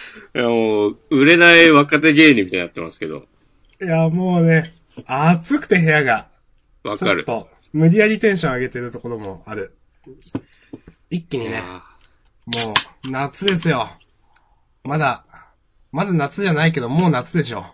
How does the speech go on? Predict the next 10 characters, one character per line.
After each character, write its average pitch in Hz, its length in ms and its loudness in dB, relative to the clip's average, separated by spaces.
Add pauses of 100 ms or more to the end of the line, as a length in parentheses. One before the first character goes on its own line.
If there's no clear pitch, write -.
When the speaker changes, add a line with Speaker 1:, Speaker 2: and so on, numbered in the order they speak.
(1400)
Speaker 1:
<laughs> - 1000 -16
続 110 180 -6
け 110 120 0
て、 127 100 0
そ 139 120 -4
の 101 40 -2
話。 76 340 -6 (1120)
Speaker 2:
<laughs> 240 100 -2 (2250)
え 160 40 -6
ー、 330 1000 -4